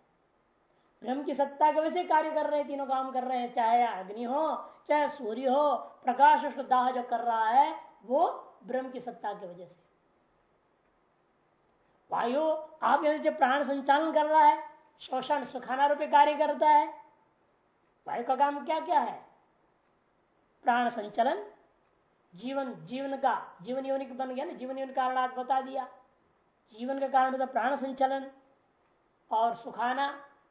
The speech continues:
शोषण, ये वायु का काम है। और वायु का काम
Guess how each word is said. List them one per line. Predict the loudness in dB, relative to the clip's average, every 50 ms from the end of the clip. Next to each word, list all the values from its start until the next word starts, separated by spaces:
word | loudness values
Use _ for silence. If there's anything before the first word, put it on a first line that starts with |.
| _ _ _ _ _ _ -20
शोषण, | -14 -12 -10 -4 0 0 2 2 0 -4 -10 -20 -20 _ _ _ _ _ _ _ _ _ _ _ _ _ _ _ _ _ _ _ _ _ _ _ _ _ -16
ये | -12
वायु | -10 -8 -8 -6 -4
का | -2 0 0
काम | 2 2 2 2 0 -4
है। | -8 -12 -16 -20 _ _ _ _ _ _ _ _ _ _ _ _ _ _ _ _ _ _ _ _ _ _ _ _ _ _ _ _ _ _ _ _ _ _ _ _ 0
और | 4 6 6 6 6 6
वायु | 6 4 4 4 4
का | 0 0
काम | 2 2 4 4 2 -2